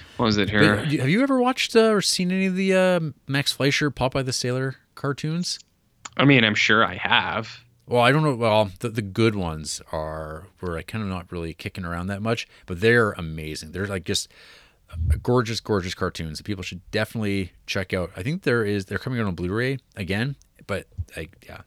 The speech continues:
Speaker 2: they're stunning cartoons. Fleischer stuff is so great. Speaking of T V, but yeah, I'd say Looney Tunes would be my number one for the same reason R J mentioned. It's just, there's so much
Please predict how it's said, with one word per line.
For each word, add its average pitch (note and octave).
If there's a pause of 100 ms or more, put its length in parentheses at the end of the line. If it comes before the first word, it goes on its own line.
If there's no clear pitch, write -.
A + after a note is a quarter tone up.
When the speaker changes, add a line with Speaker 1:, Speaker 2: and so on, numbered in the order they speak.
Speaker 2:
they're C3+
stunning F#2+
cartoons. D2
Fleischer C3
stuff F#2+
is - (100)
so -
great. C#2+ (1080)
Speaking -
of A#2
T A#2
V, B2
but B2
yeah, C3
I'd B2+
say C#3+
Looney G2
Tunes F2
would F#2
be F#2
my E2
number D#2+
one D#2
for -
the D#2
same D#2+
reason E2
R G#2+
J G#2+
mentioned. G#2+
It's -
just, -
there's F2
so -
much -